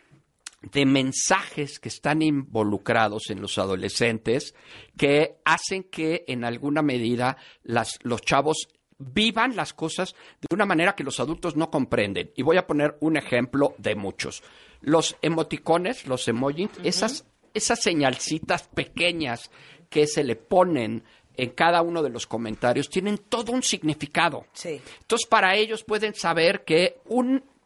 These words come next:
Speaker 1: monito que les ponen los está hundiendo al infinito y más
Speaker 3: Claro.
Speaker 1: allá,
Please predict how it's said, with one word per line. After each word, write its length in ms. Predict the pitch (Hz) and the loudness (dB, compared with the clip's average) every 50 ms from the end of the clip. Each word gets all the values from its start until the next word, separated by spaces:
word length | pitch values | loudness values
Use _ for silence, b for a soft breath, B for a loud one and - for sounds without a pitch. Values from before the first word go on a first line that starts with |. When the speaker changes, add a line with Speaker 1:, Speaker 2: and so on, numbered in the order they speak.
| _ _ _ - | _ _ _ -6
Speaker 1:
monito 640 | 175 175 180 185 196 208 247 285 - - 262 - - | -2 2 4 4 4 6 4 2 2 0 -4 -4 -4
que 80 | 170 | -6
les 180 | 127 135 - - | -6 -6 -10 -6
ponen 400 | - 143 147 147 170 233 247 254 B B B B B B B | -4 -2 -2 0 -2 -4 -4 -6 B B B B B B B
los 200 | - 139 147 - | -2 0 0 0
está 240 | 160 151 - - 190 | 0 -4 0 2 2
hundiendo 560 | 202 208 202 180 175 180 180 185 180 190 185 - - | 2 2 0 0 0 0 0 0 0 -2 -2 0 -2
al 160 | - 127 117 | -2 -2 0
infinito 500 | 135 127 120 - 131 131 143 156 - 156 | -2 -4 -4 -2 0 0 0 0 0 0
y 40 | 147 | 0
más 180 | 135 135 123 - | 0 0 0 0
Speaker 3:
Claro. 140 | 131 104 | -2 0
Speaker 1:
allá, 240 | 98 117 139 190 - | 2 2 0 0 0